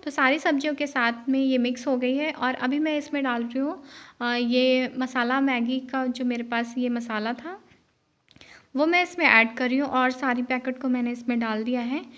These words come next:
And last में मैं यहाँ पे ऐड करूँगी थोड़ा सा नमक। और इसमें मसाले में भी, अ, जो ये मै-, magic मसाला होता है ना,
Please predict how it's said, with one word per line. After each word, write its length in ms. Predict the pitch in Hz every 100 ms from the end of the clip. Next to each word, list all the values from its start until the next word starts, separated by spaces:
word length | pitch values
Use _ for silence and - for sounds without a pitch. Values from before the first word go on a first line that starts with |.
| - - 262
And 120 | 277
last 360 | 269 277 277 330
में 120 | 349
मैं 200 | 320 330
यहाँ 200 | 320 277
पे 120 | 277
ऐड 240 | 254 233
करूँगी 400 | 233 254 247 254
थोड़ा 400 | 269 - 254 254
सा 140 | 262 262
नमक। 440 | 240 226 285 - - - -
और 200 | 240 254
इसमें 340 | 262 285 320 330
मसाले 460 | 302 302 262 262
में 160 | 285 294
भी, 160 | 302
अ, 80 | 302 269
जो 360 | 247 247 240 277
ये 180 | 277
मै-, 420 | 294 269 - - 240
magic 520 | 240 226 233 285 285
मसाला 380 | 269 254 220 240
होता 320 | 254 240 247
है 80 | 240
ना, 200 | 302